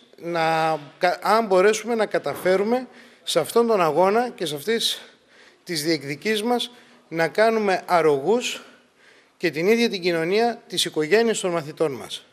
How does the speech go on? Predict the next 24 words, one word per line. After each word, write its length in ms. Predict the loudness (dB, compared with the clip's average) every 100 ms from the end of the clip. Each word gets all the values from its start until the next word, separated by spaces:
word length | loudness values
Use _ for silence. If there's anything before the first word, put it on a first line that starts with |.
| _ _ _ _ _ _ _ _
Και 100 | -8
γιατί 260 | -2 0 0
το 140 | 2
λέμε 220 | 2 2 0
αυτό; 420 | -2 -2 -4 -8 -20 _ _ _ _ _ _ _
Γιατί 340 | -2 -2 -2
τα 520 | -2 0 2 0 -2 -6 -12 -18
μέτρα 520 | -10 2 2 4 0
της 140 | 0 -6
εκπαιδευτικής 600 | -4 -4 -4 -6 -6 -4
πολιτικής, 760 | -4 -4 -6 -4 -2 -2 -6 -14 _ _ _ -20 -20 _ _ _
ε, 340 | -12 -6 -2 0
εδώ 180 | 2 2
και 160 | 2
τρία 300 | 2 2 2
χρόνια, 480 | 2 0 2 0 -4 -12 -20 -20 -20 _ _ -12
της 120 | -6
συγκυβέρνησης 680 | -6 -4 2 2 2 -4 -4
σύριζα 400 | 0 0 0 -4
ανέλ, 280 | -2 -2 -2 -4 -20 -20 -20 -12
υποβαθμίζουν 960 | -10 0 2 2 0 -2 0 2 0 -2 -14 _ _ _ _ _ 0
έτσι 320 | 0 0 -2
περαιτέρω 680 | 2 2 2 2 2 0 -4 -20 _
το 100 | -2